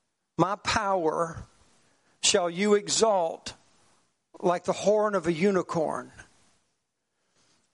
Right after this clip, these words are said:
I will be anointed with fresh oil." That word fresh oil means new and prosperous and flourishing.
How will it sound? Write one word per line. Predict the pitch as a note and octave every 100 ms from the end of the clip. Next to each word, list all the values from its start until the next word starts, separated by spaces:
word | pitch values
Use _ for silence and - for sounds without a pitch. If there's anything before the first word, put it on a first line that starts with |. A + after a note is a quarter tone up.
| -
I | F3
will | G#3 F#3+
be | G3
anointed | F#3 F3+ G#3 B3 - F3+ - - - _ - - _ _ _ _ _
with | - E3+
fresh | - - A3 G#3+ - -
oil." | G#3 F#3 F3 D3+ D#3+
That | F3+ G3+
word | G3+ G3
fresh | - G#3+ G#3+ -
oil | - G3+ G3+ F3+
means | F3 E3 -
new | F#3 G3 G#3+ G#3+ -
and | F#3 F3 D3
prosperous | - G#3 F#3+ - - F3+ E3+ -
and | - D3+ C3+
flourishing. | - E3 D#3+ D3+ - C#2 C#2+